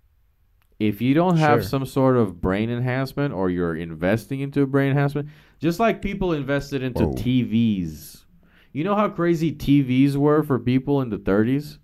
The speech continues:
Speaker 2: Yeah.
Speaker 1: And forties? I don't even know if T Vs existed in the thirties and forties. I mean, that stuff blew people away.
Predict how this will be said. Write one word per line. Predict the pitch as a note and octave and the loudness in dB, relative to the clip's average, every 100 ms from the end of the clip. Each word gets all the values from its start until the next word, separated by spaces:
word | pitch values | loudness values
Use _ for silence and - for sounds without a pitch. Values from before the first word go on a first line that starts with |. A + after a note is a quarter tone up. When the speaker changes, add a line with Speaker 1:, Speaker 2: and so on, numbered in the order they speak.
| _ _ | _ _
Speaker 2:
Yeah. | - G2 F2+ A2 - - _ _ _ _ _ _ _ _ | -4 -2 -2 -4 -8 -20 _ _ _ _ _ _ _ _
Speaker 1:
And | F#2 G2 | -8 2
forties? | G2+ A2+ C3+ D#3 D3+ - - | 4 6 4 0 -4 -10 0
I | C3 | 0
don't | D#3 | 0
even | C#3+ B2+ | -2 -2
know | B2+ | 0
if | A#2+ - | 0 0
T | A#2+ | -2
Vs | A2+ B2 A2+ | 0 0 0
existed | A2 A2 B2+ A2 F2+ | -2 -2 -4 -6 -8
in | E2 | -8
the | |
thirties | - E2 D#2+ | -6 -6 -6
and | D#2 D#2 | -10 -12
forties. | E2 C#2 B1 - _ _ _ _ _ _ _ F2+ - - - - - | -10 -8 -10 -16 _ _ _ _ _ _ _ -20 -20 -20 -20 -12 -2
I | B2 | 0
mean, | B2+ A#2+ A2+ A2 - - - - - - - | 2 2 0 -6 -16 -18 -20 -20 -20 -20 -6
that | A2 D#3+ E3 | 2 2 4
stuff | E3+ D#3+ C#3 A2+ G#2 - - - - - - - | 4 6 4 -2 -10 -14 -18 -18 -20 -20 -20 -20
blew | - G#2 A#2+ C3+ D3 | -14 0 6 8 8
people | D3 C3 A2 G2 | 6 2 2 2
away. | F#2+ G#2+ B2+ E2 C#2 - | 4 4 4 2 -4 -12